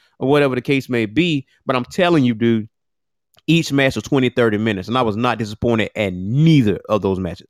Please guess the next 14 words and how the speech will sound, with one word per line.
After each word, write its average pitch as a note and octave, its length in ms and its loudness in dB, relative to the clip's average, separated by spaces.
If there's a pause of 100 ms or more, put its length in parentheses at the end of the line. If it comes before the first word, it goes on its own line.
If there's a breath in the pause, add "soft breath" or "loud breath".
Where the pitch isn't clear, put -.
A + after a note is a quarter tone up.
(140)
Any A3+ 320 2
of F3 120 2
those D#3+ 180 4
matches. B2+ 480 -2 (500 loud breath)
I F3+ 140 2
did F3 240 2
not D#3+ 260 -2
want E3+ 260 4
it C#3 160 -2
to A2+ 160 -10
end, F#2 220 -12 (300)
to B2 60 -8
be A#2+ 120 -4
honest. G#2 400 -8